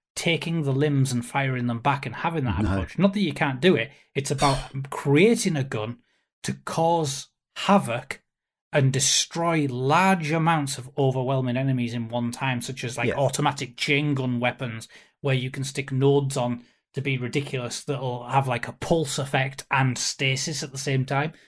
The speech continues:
Speaker 1: So not
Speaker 2: Mm-hmm.
Speaker 1: only will you knock enemies back and destroy a load, but you'll slow them down as they're coming towards you. And at that point, that becomes way more like something out of Gears of War than it does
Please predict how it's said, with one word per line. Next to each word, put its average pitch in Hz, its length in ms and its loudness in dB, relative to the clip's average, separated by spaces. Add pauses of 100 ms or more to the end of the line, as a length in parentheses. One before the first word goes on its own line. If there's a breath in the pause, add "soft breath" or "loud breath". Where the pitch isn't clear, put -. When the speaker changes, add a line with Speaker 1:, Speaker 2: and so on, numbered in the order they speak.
(140 soft breath)
Speaker 1:
So 120 80 6
not 175 100 8
Speaker 2:
Mm-hmm. 120 80 4
Speaker 1:
only 165 120 2
will 143 140 0
you 139 100 6
knock 156 260 4
enemies 143 380 -2
back - 280 0
and 127 80 -4
destroy 139 440 -8
a 135 40 -4
load, 120 280 -6
but 143 120 -12
you'll 135 140 -16
slow 165 380 -2
them 151 160 0
down 160 200 2
as 131 120 -4
they're 135 80 -8
coming 143 220 -2
towards 139 420 -2
you. 117 80 -8 (380 soft breath)
And 165 140 2
at 175 80 -2
that 220 220 0
point, 139 240 2
that 151 180 -8
becomes 131 420 -2
way 190 480 4
more 156 280 2
like 127 200 -2
something 135 320 -2
out 123 160 0
of 120 120 -8
Gears 127 260 0
of 113 100 -10
War 127 220 2
than 120 100 -6
it 120 140 -6
does 120 380 -6